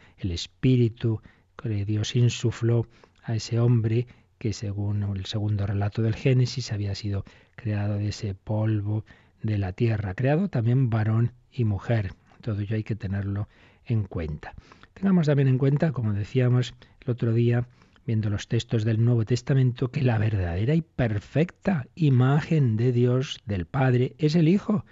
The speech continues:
Es l-, la imagen, lo dice San Pablo en Colosenses, y decimos en el credo, "Dios de Dios, luz de luz, Dios verdadero de Dios verdadero", es la verdadera imagen.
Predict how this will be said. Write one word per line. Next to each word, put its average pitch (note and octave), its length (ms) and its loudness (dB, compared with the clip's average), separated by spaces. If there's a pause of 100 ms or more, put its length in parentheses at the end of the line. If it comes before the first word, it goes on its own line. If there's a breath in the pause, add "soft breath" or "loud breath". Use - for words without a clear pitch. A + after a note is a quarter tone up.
(520 soft breath)
Es A#2 220 -6
l-, G2 340 -4
la E2 140 -6
imagen, G#2+ 500 -2
lo F#2 80 -6
dice G2+ 320 -6 (380 loud breath)
San E2 300 -8
Pablo A2+ 360 2
en G2+ 120 -4
Colosenses, A#2 880 0 (340 loud breath)
y - 100 -14
decimos G#2+ 440 -2
en G#2+ 100 0
el G#2 140 -2
credo, A2+ 480 0
"Dios G#2 320 -2
de A2+ 100 2
Dios, A2 240 0
luz G#2+ 240 0
de A2 80 0
luz, A#2 280 0 (460)
Dios G2+ 200 -4
verdadero G#2+ 520 0
de G2+ 80 0
Dios G#2 220 -2
verdadero", A#2+ 400 0
es C3 80 0
la A2 200 2
verdadera G2+ 580 -4
imagen. A#2 560 -2